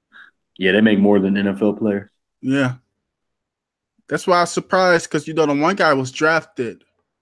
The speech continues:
Speaker 2: who's going to the N F L draft. He was drafted high in baseball, but he said he wanted to play football. And I was like, "If I had to choose, I think I'd play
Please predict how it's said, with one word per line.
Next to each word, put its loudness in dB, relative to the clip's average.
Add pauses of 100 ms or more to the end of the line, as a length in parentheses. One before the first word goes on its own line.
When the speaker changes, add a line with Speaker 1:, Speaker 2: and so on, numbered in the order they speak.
Speaker 2:
who's -6
going 0
to 0
the -2
N 0
F -4
L 0
draft. -2
He 0
was -6
drafted 0
high 0 (420)
in -10
baseball, -4
but -8
he -4
said -2
he -2
wanted -4
to -10
play -8
football. -10 (500)
And -10
I -4
was -6
like, -6
"If -10
I -2
had -2
to -10
choose, -6
I -6
think -10
I'd -4 (240)
play -12